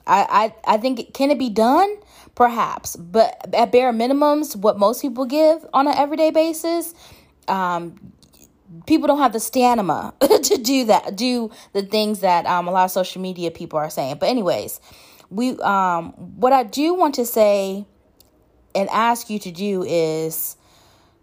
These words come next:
to make a work, how we, how you can be more effective in, uh, maximizing your business. So first, I want you to envision what business looks like.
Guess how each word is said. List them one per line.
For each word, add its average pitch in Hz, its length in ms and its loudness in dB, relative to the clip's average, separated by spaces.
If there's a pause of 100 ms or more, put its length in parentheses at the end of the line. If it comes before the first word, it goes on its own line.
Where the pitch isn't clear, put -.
(120)
to 254 140 0
make 269 360 2
a 196 140 2
work, 202 420 0 (340)
how 240 280 2
we, 226 260 -6 (100)
how 233 120 0
you 269 100 0
can 247 140 -2
be 233 100 -4
more 202 320 0
effective 175 960 -2
in, 175 580 -4 (460)
uh, 175 140 0
maximizing 190 800 -2
your 175 160 -2
business. 156 840 -6 (420)
So - 200 0
first, 311 320 0
I 339 60 -2
want 269 280 -2
you 240 60 -12
to 247 60 0
envision 214 600 0 (140)
what 202 280 0
business 190 480 -6
looks 175 280 -8
like. - 380 -14